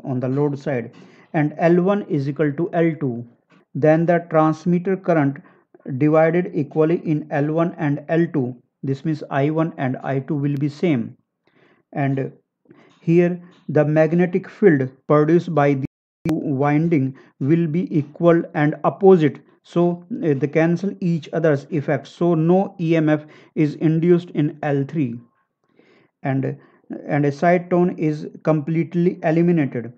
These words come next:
Practically, L one and L two are not exactly equal,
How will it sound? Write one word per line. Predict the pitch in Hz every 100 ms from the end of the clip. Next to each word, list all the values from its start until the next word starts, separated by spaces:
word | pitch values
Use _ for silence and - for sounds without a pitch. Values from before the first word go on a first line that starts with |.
| _ _ -
Practically, | 143 139 190 190 202 214 202
L | 147 151
one | 180 190
and | 170 143 151
L | 156 143 139
two | 196 -
are | 139 135
not | 143 156 170 -
exactly | 151 127 120 143 139 170 175 -
equal, | 165 - 165 127